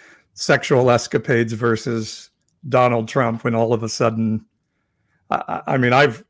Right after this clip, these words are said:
I've made videos showing Franklin Graham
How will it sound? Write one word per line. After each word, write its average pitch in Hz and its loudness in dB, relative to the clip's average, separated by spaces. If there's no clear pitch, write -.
I've 127 2
made 117 2
videos 120 2
showing 113 2
Franklin 127 0
Graham 117 0